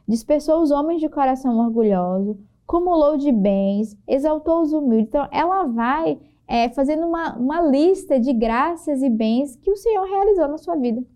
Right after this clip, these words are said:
Então, hoje, se você disser, "Eu não tenho motivos para louvar", tem. Faz uma lista, né? Faz memória, recorda as graças que o Senhor, de fato, tem realizado no meio de nós. E como a Virgem Maria canta o teu hino, canta o teu Magnífica, dá o teu louvor e atuação de graças.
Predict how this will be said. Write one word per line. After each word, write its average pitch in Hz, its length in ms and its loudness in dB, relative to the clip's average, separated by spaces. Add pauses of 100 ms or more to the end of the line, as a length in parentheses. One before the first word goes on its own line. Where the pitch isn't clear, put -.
(380)
Então, 370 220 0
hoje, 320 360 2
se 294 80 0
você 277 180 0
disser, 254 160 -2
"Eu 233 60 0
não 269 120 -2
tenho 330 140 -2
motivos 302 420 -4
para 254 260 -4
louvar", 220 580 -4
tem. 202 400 0
Faz 415 240 -2
uma 453 220 -2
lista, 294 420 -2
né? 269 140 -4
Faz 330 260 -2
memória, 294 520 -2
recorda 311 680 -4
as 240 120 -2
graças 202 520 -6 (500)
que 320 140 0
o 330 80 2
Senhor, 330 460 -2
de 277 140 -4
fato, 269 680 -6
tem 415 220 -2
realizado 311 440 -2
no 240 100 0
meio 226 140 0
de 220 100 -4
nós. 208 220 -2
E 311 60 -2
como 370 200 -6
a 349 40 0
Virgem 320 240 -2
Maria 302 320 -4 (100)
canta 370 500 -4
o 262 100 -6
teu 277 260 2
hino, 269 320 0
canta 311 400 -8
o 302 40 -10
teu 269 180 -2
Magnífica, 220 680 -4
dá 233 260 -2
o 320 80 -4
teu 311 160 -6
louvor 247 280 -4
e 214 40 -2
atuação 240 420 -8
de 262 100 -4
graças. - 440 -10